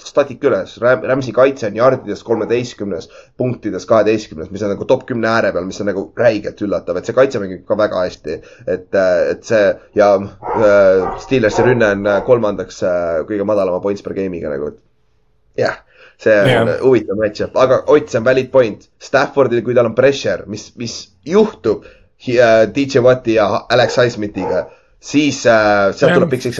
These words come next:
Speaker 1: tulla küll.
Speaker 2: Jah, sest, äh, Steelersi, või noh, äh, Mike Tomlin on näidanud, et kuidagi ta ikkagi neid mänge suudab võita, äh, rohkem kui kaotada.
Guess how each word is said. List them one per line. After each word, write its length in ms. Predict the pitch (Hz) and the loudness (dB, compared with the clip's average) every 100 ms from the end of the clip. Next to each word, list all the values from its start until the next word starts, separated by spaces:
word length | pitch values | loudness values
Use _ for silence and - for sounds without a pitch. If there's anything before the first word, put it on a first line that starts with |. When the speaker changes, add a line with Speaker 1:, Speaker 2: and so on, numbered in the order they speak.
| 98 98 | -6 -2
Speaker 1:
tulla 240 | 107 104 | 0 0
küll. 120 | 90 - _ _ - _ _ _ - _ - | -2 -12 _ _ -20 _ _ _ -20 _ -12
Speaker 2:
Jah, 220 | - 123 127 127 | 0 2 2 0
sest, 300 | 117 - - | -2 -4 0
äh, 220 | 117 113 | 2 4
Steelersi, 720 | 113 - 165 147 123 117 - 135 131 127 127 127 123 120 127 | 2 2 2 2 0 0 0 2 2 2 2 2 2 2 2
või 140 | 180 131 | 2 2
noh, 160 | 135 - - - - - | 0 -2 -18 -20 -18 -2
äh, 220 | 127 117 113 | 2 4 4
Mike 240 | 139 143 | 2 2
Tomlin 380 | - 139 113 107 | 2 2 4 2
on 80 | 110 | 2
näidanud, 380 | 131 117 104 101 | 2 2 2 -2
et 80 | 101 | -2
kuidagi 380 | 127 113 98 101 | 2 2 2 2
ta 60 | 107 | 2
ikkagi 240 | 113 107 | 0 0
neid 140 | 107 120 | 2 2
mänge 220 | 117 110 | 2 2
suudab 300 | 131 110 98 | 2 2 0
võita, 320 | 107 101 104 104 104 101 | -2 0 2 2 2 2
äh, 720 | - - - - _ - 135 117 | -2 -8 -18 -20 _ -8 0 2
rohkem 460 | 135 135 - 107 107 | 4 2 0 0 2
kui 220 | 107 110 | 2 2
kaotada. 460 | 156 117 107 104 | 2 2 0 0